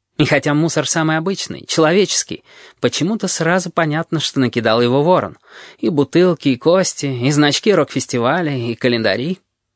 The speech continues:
И вообще, может, именно оттого он такой грустный, что слишком много в своей жизни израсходовал. В общем, эта картина про всех и про каждого.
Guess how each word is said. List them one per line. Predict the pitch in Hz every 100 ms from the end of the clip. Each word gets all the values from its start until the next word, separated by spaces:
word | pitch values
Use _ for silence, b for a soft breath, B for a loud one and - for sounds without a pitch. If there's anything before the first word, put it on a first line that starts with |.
| -
И | 214
вообще, | 254 - - 165 214
может, | 147 196 185
именно | 233 233 220
оттого | - 214 220
он | 233
такой | 208 175 156
грустный, | 135 156 - 127 110
что | - 143
слишком | - 214 254 - 240
много | 208 160 185 208
в | 196
своей | - 151 143
жизни | 127 143 156
израсходовал. | 143 120 110 - 139 120 90 - _ _ _
В | - 185
общем, | 302 - - - _
эта | 220 -
картина | - 135 - 185
про | 143 135
всех | - 208 -
и |
про | - 110
каждого. | - 123 107 98 -